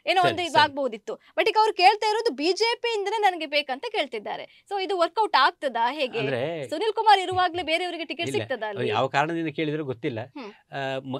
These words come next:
Speaker 2: ತಾನು ಮಹಿಳೆ ಅನ್ನೋ ಕಾರಣಕ್ಕೆ ಕೇಳಿರ್ಬೋದು. ನೀವು ಇದಾಗಲೇ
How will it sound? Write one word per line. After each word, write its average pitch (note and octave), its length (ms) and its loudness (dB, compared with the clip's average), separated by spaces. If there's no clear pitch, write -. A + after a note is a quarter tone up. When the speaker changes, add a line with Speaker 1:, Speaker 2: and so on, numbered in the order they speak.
Speaker 2:
ತಾನು C#3 220 0
ಮಹಿಳೆ D3 300 2
ಅನ್ನೋ E3+ 180 -2
ಕಾರಣಕ್ಕೆ D3 380 -4
ಕೇಳಿರ್ಬೋದು. B2 520 -4
ನೀವು C3+ 160 -4
ಇದಾಗಲೇ C#3 420 0